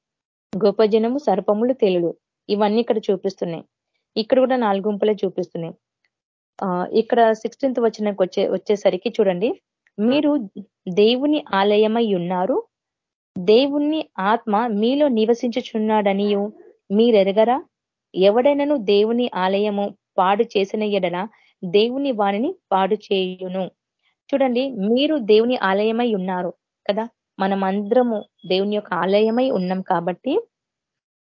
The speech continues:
ఆ, మనము ఎట్లా నడుచుకోవాలంటే ప్రతి విషయంలో జాగ్రత్తగా పడి నడుచుకోవాలని దేవుడు సెలవిస్తున్నాడు. ఎందుకంటే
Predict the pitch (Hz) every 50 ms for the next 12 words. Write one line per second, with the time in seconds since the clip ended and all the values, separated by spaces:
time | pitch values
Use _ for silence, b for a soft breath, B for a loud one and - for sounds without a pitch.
0 | _ - 202 196 190 190 196 208 220 226 220 220 226 226 214 - - 226 - -
1 | 285 269 247 220 202 - - - 196 190 196 247 247 - 202 196 190 - 247 226
2 | 208 196 - - 202 214 240 214 - 196 190 185 185 196 202 202 202 208 202 -
3 | 190 185 202 202 196 185 180 - - - - 185 185 185 185 196 190 185 180 185
4 | 190 190 - 190 185 190 190 - - 190 190 233 277 294 - _ _ _ _ _
5 | - 202 226 247 247 - 214 202 196 - 302 453